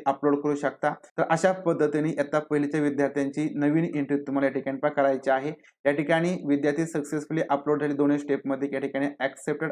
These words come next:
असं स्टेटस येणार आहे. काही एरर आले, काही चुका तुमच्याकडून झाल्या अपलोड होत असताना, तर या ठिकाणी मात्र ते, अ, रिजेक्ट होणार आहेत विद्यार्थी आणि परत तुम्हाला ती प्रोसेस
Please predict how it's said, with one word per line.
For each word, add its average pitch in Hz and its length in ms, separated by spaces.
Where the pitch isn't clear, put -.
असं 135 220
स्टेटस 131 420
येणार 131 340
आहे. 123 240
काही 170 340
एरर 190 200
आले, 131 280
काही 147 200
चुका 165 320
तुमच्याकडून 160 460
झाल्या 151 200
अपलोड 147 300
होत 143 220
असताना, 143 380
तर 147 60
या 135 80
ठिकाणी 139 400
मात्र 139 360
ते, 170 260
अ, 135 60
रिजेक्ट 165 460
होणार 147 580
आहेत 143 180
विद्यार्थी 143 540
आणि 139 120
परत 156 180
तुम्हाला 139 260
ती 143 140
प्रोसेस 139 420